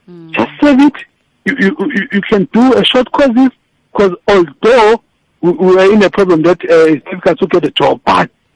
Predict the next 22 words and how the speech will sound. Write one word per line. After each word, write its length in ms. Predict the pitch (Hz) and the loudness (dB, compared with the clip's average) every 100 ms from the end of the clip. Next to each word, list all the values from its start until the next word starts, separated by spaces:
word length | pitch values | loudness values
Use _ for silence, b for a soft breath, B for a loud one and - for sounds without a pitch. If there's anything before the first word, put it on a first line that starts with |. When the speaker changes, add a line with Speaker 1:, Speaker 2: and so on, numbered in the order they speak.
| - | -14
Speaker 2:
you, 80 | 185 | -8
you 140 | 190 202 | 0 0
have 100 | 180 | 0
to 100 | 202 | -4
keep 260 | - 208 - | -4 -4 0
on 140 | 214 - | 0 0
fighting, 420 | 214 - 165 117 _ | 0 0 -4 -4 _
'cause 160 | - 175 147 | -4 -4 0
at 120 | 214 | 0
the 60 | 202 | 2
end 100 | 190 | 0
of 80 | 156 | -4
the 60 | |
day, 320 | - 156 143 139 _ _ _ _ _ - | -2 2 2 -2 _ _ _ _ _ -4
you'll 100 | 156 | -2
become 400 | - 143 - 190 | -2 -2 -2 -2
something. 400 | - 139 - 175 - _ | -4 -6 -8 -14 -14 _
Speaker 1:
Mm-hmm. 680 | 190 190 180 202 196 185 165 143 _ b b b b b - | -14 -12 -10 -8 -6 -6 -8 -10 _ b b b b b -8
Speaker 2:
Yeah. 240 | 220 214 | -6 -6
Speaker 1:
Uh, 80 | 214 | 0
Speaker 2:
So, 260 | 202 185 165 - - | 2 2 0 -10 -18
Speaker 1:
mm. 220 | 208 165 | -18 -20